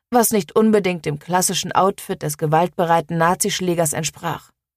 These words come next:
Aber die Zeiten, da man die gefährlichen Typen an ihren Glatzen und Stiefeln, den Camouflagehosen und Tattoos, dem aggressiven Gegröle und den geifernden Schlachtrufen zu erkennen meinte,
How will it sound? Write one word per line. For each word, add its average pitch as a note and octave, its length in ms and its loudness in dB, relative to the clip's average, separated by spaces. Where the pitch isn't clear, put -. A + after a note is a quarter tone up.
Aber A3 220 4
die G3 140 2
Zeiten, G3+ 600 -2
da D3+ 120 0
man D#3 140 2
die D3+ 100 -2
gefährlichen F3+ 640 -2
Typen G3+ 340 -6
an G#2+ 120 -2
ihren D3+ 220 -2
Glatzen E3 460 0
und D3 140 -6
Stiefeln, G3 640 -4
den - 120 -20
Camouflagehosen F3 1040 0
und D3+ 140 -6
Tattoos, G3 600 0
dem A3 140 2
aggressiven G#3 600 0
Gegröle F3+ 680 2
und - 180 -12
den C#3 160 -4
geifernden D#3 520 0
Schlachtrufen F3 680 -4
zu - 120 0
erkennen F3+ 380 0
meinte, E3+ 420 0